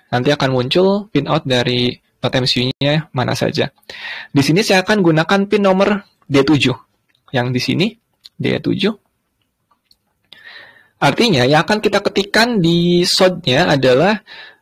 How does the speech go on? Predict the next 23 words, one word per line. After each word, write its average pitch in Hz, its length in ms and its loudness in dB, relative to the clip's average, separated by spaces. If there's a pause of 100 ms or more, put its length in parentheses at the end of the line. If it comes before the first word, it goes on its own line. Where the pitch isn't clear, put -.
(420)
pin 196 160 4
nomor 185 240 4
tiga 139 240 4
belas, - 560 0
bukan 151 320 0
nomor 139 320 2
tujuh. 139 280 2 (680)
Karena 143 240 2
ini 175 80 4
label 143 400 2
untuk 139 160 -2
Node 135 160 -2
M 135 120 -2
C 160 160 2
U-nya. 135 280 2 (360)
Tapi 185 280 0
kalau 135 280 2
G 143 200 -2
P 135 160 4
I - 80 2
O 131 80 4
ini 139 240 0
adalah, 165 480 2